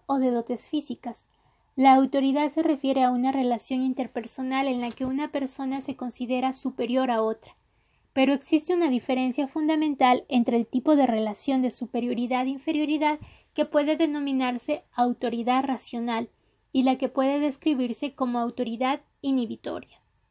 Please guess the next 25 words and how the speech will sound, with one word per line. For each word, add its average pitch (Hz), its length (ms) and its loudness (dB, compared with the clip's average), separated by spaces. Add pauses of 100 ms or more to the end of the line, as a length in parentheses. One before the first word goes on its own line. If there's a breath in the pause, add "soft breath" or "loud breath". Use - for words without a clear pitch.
(500)
Mostraré 302 580 4
con 349 140 0
un 311 140 2
ejemplo 277 440 -2
lo 269 100 0
que 233 140 -14
quiero 247 320 -4
decir. - 420 -16 (640)
La 262 120 2
relación 285 500 0
entre 349 260 0
maestro 262 440 -2
y 294 60 2
discípulo 254 680 -2
y 254 120 0
la 254 160 2
que 262 100 -4
existe 277 460 -4
entre 240 280 -4
amo 254 280 -2
y 294 120 0
esclavo 277 520 0
se 285 180 -8
fundan 320 460 -2
ambas 269 380 -2